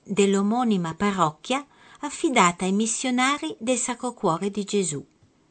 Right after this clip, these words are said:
Questo istituto religioso maschile di diritto pontificio venne fondato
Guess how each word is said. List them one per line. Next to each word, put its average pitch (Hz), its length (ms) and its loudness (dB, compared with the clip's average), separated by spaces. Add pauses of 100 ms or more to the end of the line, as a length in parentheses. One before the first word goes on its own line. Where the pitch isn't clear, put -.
(320)
Questo - 400 -4
istituto 302 680 -2
religioso 233 560 0
maschile 220 580 0
di 190 140 -2
diritto 196 500 -2
pontificio 190 1000 -6 (360)
venne 294 320 0
fondato 247 840 -2